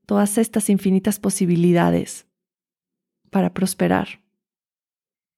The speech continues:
Si no puedes ver eso en este momento, si sientes este desamparo, esta ansiedad, que no te deja ver más allá, que no te hace tener esta fe en Dios,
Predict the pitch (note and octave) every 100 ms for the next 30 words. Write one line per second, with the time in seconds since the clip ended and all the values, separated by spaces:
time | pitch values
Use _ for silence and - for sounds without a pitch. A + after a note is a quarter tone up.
0 | _ _ _ _ _ _ _ _ _ -
1 | G#3 G#3+ A3+ A3+ G3+ G3 F#3+ G3 F#3+ F#3
2 | F3+ F3+ G3 F#3 F3 F3 E3 E3+ - -
3 | _ _ _ _ _ _ _ _ _ _
4 | - G3 F#3 F#3+ F#3 G3+ F#3+ F#3+ - F#3+
5 | F3+ F3+ E3+ D#3+ F3+ F3+ F3 E3+ E3+ F3
6 | - E3+ F3 F3 F3+ G3+ _ _ _ _
7 | _ _ _ _ _ _ _ _ _ _
8 | _ _ _ _ G#3 G3+ G3+ G#3 G#3 G#3
9 | F#3+ F#3 F3+ F3 F3+ E3+ F#3+ F3 E3+ E3+
10 | F3 F3 F3 F#3 F3+ F3 F3 E3+ F3 E3+
11 | - F3 - E3+ E3 E3 D#3 D#3 -